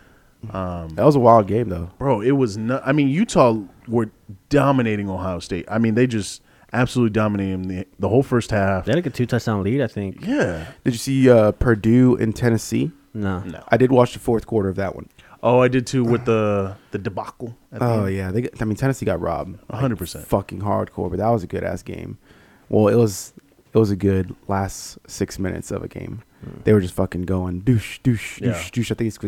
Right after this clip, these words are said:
Speaker 2: e-, between each of them maybe, like, five touchdowns within, like, a six minute span or something like that.
Speaker 3: Oh fuck.
Speaker 1: And
Speaker 2: Wild.
Speaker 1: then what was the other one? I watched, I watched the Sun Bowl, and that was, like, that
Speaker 2: Who was
Speaker 1: was
Speaker 2: that?
Speaker 1: Washington State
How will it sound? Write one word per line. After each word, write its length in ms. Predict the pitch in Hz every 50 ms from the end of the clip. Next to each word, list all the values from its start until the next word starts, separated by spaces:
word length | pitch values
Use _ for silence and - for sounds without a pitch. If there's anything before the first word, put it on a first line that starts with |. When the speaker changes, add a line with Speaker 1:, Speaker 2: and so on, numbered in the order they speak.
| 95 -
Speaker 2:
e-, 160 | 101 104 - -
between 400 | 110 107 - 110 104 101 98 90 - - - - - - - - - 95 95 - _
each 180 | - 104 101 120
of 60 | 117
them 140 | 110 110 107
maybe, 120 | 101 104 104
like, 140 | 95 85 -
five 520 | - - - - - 95 85 95 101 -
touchdowns 640 | - 107 98 - - 113 110 110 113 117 - - - _ _ _ _ _ -
within, 220 | 107 - - 95
like, 140 | 95 92 87
a 40 | 92
six 280 | - - 98 - -
minute 160 | 107 104 98
span 260 | - - 101 98 95 92
or 40 |
something 220 | 98 - 101 98 101
like 120 | 107 104
that. 160 | - 117 120
Speaker 3:
Oh 100 | 120 139
fuck. 480 | 131 - - - - - 147 131 123 117 - - - - _ _
Speaker 1:
And 140 | 113 113 110
Speaker 2:
Wild. 400 | 110 110 110 110 110 107 110 110
Speaker 1:
then 80 | 107 104 104 104 - - - -
what 80 | 117
was 100 | 117 110
the 80 | 110 107
other 100 | 104 104
one? 320 | 104 101 101 101 101 101 - _ _ _ _ _ _ _ _ _
I 80 | - 107
watched, 500 | 107 104 104 107 110 107 107 101 - - -
I 60 | 107
watched 320 | 104 98 113 123 - -
the 60 | 107 -
Sun 280 | - - 127 127 117
Bowl, 320 | 92 92 90 87 95 127 - _ _ _ _ _
and 240 | - 95 95 92 95
that 200 | 98 110 113 92
was, 340 | 98 101 98 92 90 92
like, 400 | 92 90 90 90 87 85 85 80 - _ _ _ -
that 100 | 104 101
Speaker 2:
Who 40 | 104 120
was 120 | 117 110
Speaker 1:
was 20 | 107
Speaker 2:
that? 260 | 107 107 110 - - _ _ -
Speaker 1:
Washington 560 | 98 107 113 120 - 120 113 117 107 104 92
State 600 | - - - - 104 104 104 101 101 101 98